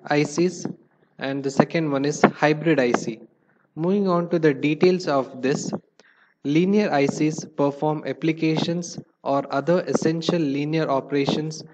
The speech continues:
on signals. Example, amplifiers, op amps, analog communication circuits. So these are all the linear I Cs. Digital I Cs are used in applications like computer, calculators,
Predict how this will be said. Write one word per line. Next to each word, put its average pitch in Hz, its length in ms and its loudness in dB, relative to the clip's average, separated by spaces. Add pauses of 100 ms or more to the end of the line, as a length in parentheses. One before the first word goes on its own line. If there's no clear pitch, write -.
(220)
on 139 300 -2
signals. 127 640 -4 (380)
Example, 143 760 -4
amplifiers, 135 920 -2 (160)
op 135 200 -4
amps, 131 460 -4 (440)
analog 151 420 2
communication 135 640 0
circuits. 123 640 -2 (140)
So 160 160 2
these 190 280 2
are 160 140 6
all 151 460 0
the 139 160 0
linear 156 480 2
I 127 160 2
Cs. - 440 -6 (280)
Digital 175 420 2
I 156 160 0
Cs 180 480 0
are 139 240 2
used 165 300 2
in 143 100 -2
applications 156 760 -4
like 135 220 -4
computer, 135 640 -2 (440)
calculators, 139 840 0